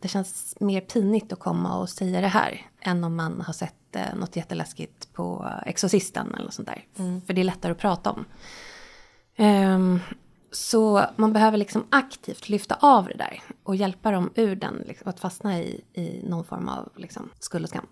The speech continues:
Speaker 1: Ta det på sig själv. "Jag borde ha gjort det här. Det här är upp till oss vuxna att fixa. Det är aldrig ditt fel." Bara säga det rakt ut. Och sen använda sig av, ni vet, Stopp min kropp.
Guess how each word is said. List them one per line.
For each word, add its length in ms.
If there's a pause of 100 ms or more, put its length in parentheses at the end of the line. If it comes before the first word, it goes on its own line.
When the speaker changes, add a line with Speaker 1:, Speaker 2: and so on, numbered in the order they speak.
Speaker 1:
Ta 140
det 60
på 180
sig 140
själv. 200 (400)
"Jag 300
borde 180
ha 80
gjort 180
det 60
här. 180 (100)
Det 120
här 220
är 160
upp 140
till 100
oss 140
vuxna 320
att 60
fixa. 280 (420)
Det 80
är 40
aldrig 200
ditt 160
fel." 300
Bara 180
säga 280
det 100
rakt 260
ut. 260 (600)
Och 160
sen 380 (160)
använda 420
sig 260
av, 440 (320)
ni 180
vet, 260 (120)
Stopp 220
min 100
kropp. 300